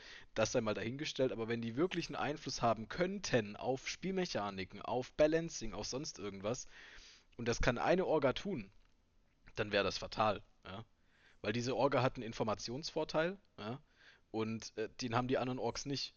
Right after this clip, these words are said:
weil die wissen ja nichts von dem Gespräch dann wahrscheinlich. Und so könntest du ja zum Beispiel, äh, was weiß ich, du, da können, nehmen wir mal ein ganz fiktives Beispiel.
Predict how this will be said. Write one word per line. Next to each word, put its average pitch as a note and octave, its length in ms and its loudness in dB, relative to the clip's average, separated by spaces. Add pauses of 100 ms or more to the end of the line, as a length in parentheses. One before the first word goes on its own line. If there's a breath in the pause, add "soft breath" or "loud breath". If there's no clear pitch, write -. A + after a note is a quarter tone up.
weil G#2+ 120 4
die G#2+ 160 -4
wissen B2+ 220 -2
ja G2+ 80 -2
nichts G2+ 160 -6
von G#2+ 120 -8
dem G2 120 -10
Gespräch G#2 420 -4
dann F#2+ 180 -12
wahrscheinlich. G2 500 -10 (440 soft breath)
Und A#2 100 -10
so A#2+ 260 0
könntest B2 420 -2
du B2 40 -6
ja A2 160 2
zum - 180 -2
Beispiel, G#2 720 -2 (360)
äh, G#2 420 -4 (100)
was G2+ 200 -6
weiß G2+ 140 -6
ich, - 160 -6
du, G#2+ 120 -14 (240)
da D#2+ 100 -14
können, F#2+ 360 -8
nehmen G#2 140 -4
wir G#2+ 60 -2
mal G#2+ 160 0
ein G2 80 -4
ganz G2+ 220 -4
fiktives G#2+ 540 -6
Beispiel. C3+ 580 0